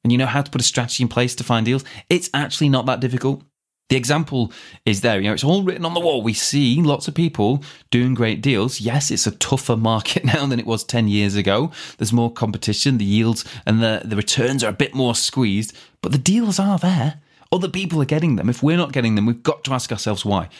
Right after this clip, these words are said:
Are we missing something? Are we not doing something? Is there something we don't know about? Do we need to go and learn more about how to do this? And you can employ that idea to almost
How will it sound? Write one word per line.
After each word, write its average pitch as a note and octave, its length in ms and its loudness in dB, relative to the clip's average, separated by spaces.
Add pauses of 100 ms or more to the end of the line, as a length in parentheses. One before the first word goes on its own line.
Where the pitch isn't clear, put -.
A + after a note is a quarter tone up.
(260)
Are A#2 80 2
we D#3+ 120 2
missing C3+ 260 0
something? F2 380 -6 (160)
Are B2+ 80 2
we D#3+ 80 4
not D#3+ 180 -2
doing B2+ 240 2
something? F#2 300 -2
Is A#2 100 2
there E3 80 2
something B2+ 380 2
we B2 140 2
don't A2 440 0
know A2+ 380 2
about? G2+ 280 -2
Do A#2 80 -2
we A2+ 100 2
need A#2 160 2
to - 80 -8
go G2 120 2
and G2+ 140 2
learn B2 240 4
more G2+ 260 0 (300)
about A2+ 260 0
how G#2 320 -4
to - 200 -6
do G#2 140 2
this? E2+ 240 -4 (220)
And C#3 100 4
you G3+ 80 0
can F3+ 140 -2
employ B2 360 0
that A#2+ 260 -2
idea G2+ 420 0 (240)
to - 80 2
almost - 260 0